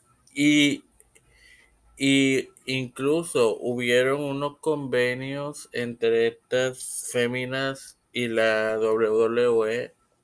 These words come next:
o especialmente Vince y el señor Johnny Ace, John Lauritanis, Lauri-, Lauritanis, quien fuera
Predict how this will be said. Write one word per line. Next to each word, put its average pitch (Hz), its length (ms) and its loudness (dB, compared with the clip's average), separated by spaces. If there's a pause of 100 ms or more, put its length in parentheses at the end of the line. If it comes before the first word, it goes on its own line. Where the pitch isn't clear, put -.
o 117 400 0
especialmente 113 1040 -2
Vince 123 800 -8 (640)
y 143 100 2
el 131 160 2
señor 131 680 0
Johnny 135 360 0 (280)
Ace, - 420 -18 (1800)
John 135 440 0
Lauritanis, 135 1300 -4 (300)
Lauri-, 117 500 -6 (280)
Lauritanis, 120 1500 -6 (560)
quien 123 280 0
fuera 127 920 -2